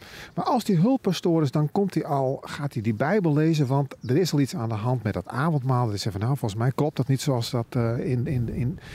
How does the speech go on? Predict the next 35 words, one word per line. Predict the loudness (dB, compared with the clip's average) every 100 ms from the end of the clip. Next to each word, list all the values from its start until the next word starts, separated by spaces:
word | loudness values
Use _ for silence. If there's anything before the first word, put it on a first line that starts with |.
| -10
in | -2
de | -2
kerk | 0 0 0
wordt | -2 -2
geleerd. | 0 2 2 0 -4 -16 -16 -16 -8
Hij | -4
gaat, | -2 -2 0
hij | 0 0
gaat | 0 -2
de | -2 0
Bijbel | 0 0 2 2
lezen, | 2 2 2 2
hij | 2
gaat, | 0 -2 -2 0
eh, | 0 0 -2 -2
werken | -2 -2 -2
van | -2 -2
onder | 0 0
andere | 2 2 4
Luther | 4 2 0 -2
en | -2 -2
Erasmus | 0 0 0 0 -2 -2
gaat | -2 -2
hij | 0
lezen. | 2 2 0 0 -2
Nou, | -2 -2
dan | -4
gaat | -4 -4 -2
hij | -2
al | -4
twijfelen | -2 0 0 0 0
aan | 0
die | 2
Rooms-Katholieke | 2 0 0 0 2
leer. | 2 2 0